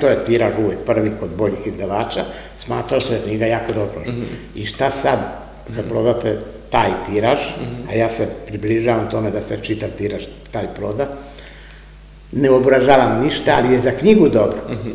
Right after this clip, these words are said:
Speaker 1: Jer, znate, za knjigu je dobro da dođe, jer kad objavite knjigu i vi ste pisac,
Speaker 2: Mhm.
Speaker 1: znate to, najvažnije po meni je da se zna da je knjiga izašla.
Speaker 2: Jasno.
Speaker 1: Jer, zna-, E, sad ova, moj izdavač, taj Laguna, koji dosta ima i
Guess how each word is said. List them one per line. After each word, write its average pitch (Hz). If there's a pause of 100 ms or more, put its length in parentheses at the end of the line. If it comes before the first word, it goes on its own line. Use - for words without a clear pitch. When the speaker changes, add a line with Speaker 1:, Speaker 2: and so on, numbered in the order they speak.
(100)
Speaker 1:
Jer, 98
znate, 104
za 110
knjigu 151
je 131
dobro 147
da 117
dođe, 143
jer 127
kad 127
objavite 175
knjigu 101
i 104
vi 113
ste 113
pisac, 95
Speaker 2:
Mhm. -
Speaker 1:
znate 104
to, - (400)
najvažnije 165
po 120
meni 139
je 131
da 117
se 113
zna 110
da 120
je 104
knjiga 110
izašla. 92
Speaker 2:
Jasno. 135 (460)
Speaker 1:
Jer, 107
zna-, 123 (760)
E, 117
sad 127
ova, 160 (160)
moj 147
izdavač, 143
taj 143
Laguna, 131
koji 123 (180)
dosta 127
ima 127
i 117